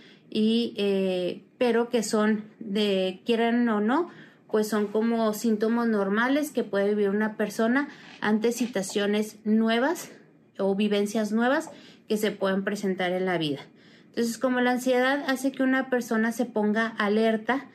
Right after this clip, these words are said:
eh, eh, se concentre y se prepare para, eh, para de-, enfrentar ciertos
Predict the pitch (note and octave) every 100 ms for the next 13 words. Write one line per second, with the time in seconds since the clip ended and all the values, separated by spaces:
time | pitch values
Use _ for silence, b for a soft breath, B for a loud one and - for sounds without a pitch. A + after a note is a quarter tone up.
0 | B B - - G3+ G#3+ G3+ F#3+ - -
1 | - G3 F#3+ F3+ F3+ - G#3+ G#3 F3+ F3
2 | A#3 A#3+ D4 G4+ - - - - _ _
3 | B B B B - G#3+ A3 G#3 G3+ G#3
4 | G3+ G#3+ G#3+ A3+ G#3 F#3+ F#3+ F#3 G3 F#3+
5 | F#3 F3+ F3 - G#3 F#3+ F#3 G3 G3+ G3
6 | G3+ F#3+ G3+ G3+ A3+ G#3 A3+ A3 - -
7 | -